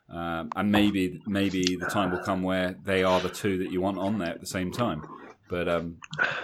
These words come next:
for now, I think they, they're, they're quite interchangeable. So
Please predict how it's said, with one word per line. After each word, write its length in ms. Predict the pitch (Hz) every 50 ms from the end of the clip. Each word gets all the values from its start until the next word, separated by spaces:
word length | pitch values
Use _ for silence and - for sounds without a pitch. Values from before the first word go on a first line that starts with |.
| - - - - - - - - - - - - - -
for 80 | 120
now, 260 | 113 120 120 107 87
I 40 | 90
think 140 | 90 - -
they, 60 | - 90
they're, 340 | - - - 95 87 - - _ -
they're 160 | 101 101 98
quite 360 | - - - - 101 92 - -
interchangeable. 760 | 92 87 - - - - 104 98 92 87 90 73 78 76
So 180 | 76 - - 90